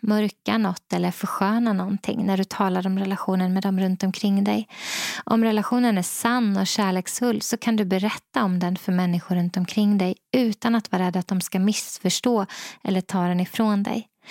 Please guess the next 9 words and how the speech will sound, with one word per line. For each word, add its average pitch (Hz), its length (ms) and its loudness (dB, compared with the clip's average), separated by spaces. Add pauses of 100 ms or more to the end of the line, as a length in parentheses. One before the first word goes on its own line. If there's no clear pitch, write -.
(240)
Ett - 180 -2
starkt - 720 -2
varningstecken 196 1000 -2
är 196 100 2
när 180 160 2
du 185 80 2
mörkar 196 500 0
relationen 208 760 -2
eller 190 280 2